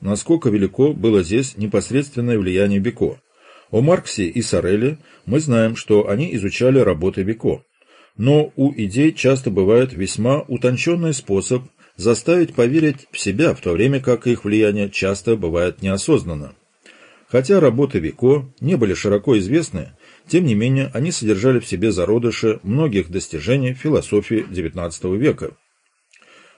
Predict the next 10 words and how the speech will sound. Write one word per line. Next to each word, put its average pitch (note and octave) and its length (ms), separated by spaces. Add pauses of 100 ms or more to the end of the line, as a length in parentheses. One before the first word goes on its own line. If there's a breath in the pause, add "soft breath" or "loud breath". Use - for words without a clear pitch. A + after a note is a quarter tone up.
Другое C#3+ 400
важное A2+ 400
следствие G#2+ 560
из C3 260
основополагающих G#2+ 1040
идей G#2 340
Вико — C3 460 (360 soft breath)
его B2+ 400
философия A#2 600
истории. F2 520